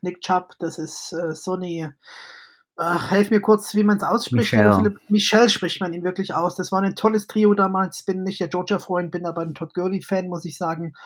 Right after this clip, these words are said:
Speaker 1: Äh, toller Pick, Daniel, das brauchen die Dolphins. Und, ähm, schau jetzt schnell mal nebenbei ins Roster, was die überhaupt so an Pass-Rushern haben, weil du das angesprochen hast.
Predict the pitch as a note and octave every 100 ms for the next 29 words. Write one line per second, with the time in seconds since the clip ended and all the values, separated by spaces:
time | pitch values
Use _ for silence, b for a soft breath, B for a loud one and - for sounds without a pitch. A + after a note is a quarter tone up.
0 | B B B _ F3+ E3+ - C#4+ - A#3+
1 | A#3+ A3+ A3 G3+ G3 F#3+ G3 G#3+ F3+ D#3+
2 | G#3 A#3 G#3 G3+ - - F#3 F3 D#3 E3
3 | E3+ D#3+ D3+ D3 D3 - - - F#3 F4+
4 | - - F#3+ G3+ F#3 F#3+ F3 F3 E3+ F#3
5 | F#3 E3 D#3 E3 D#3 D#3+ - D3+ - G3+
6 | G#3 G3 F#3+ D#3 F3+ F#3 D#3 D#3 D#3+ F3+
7 | - F3+ F3 E3 E3+ -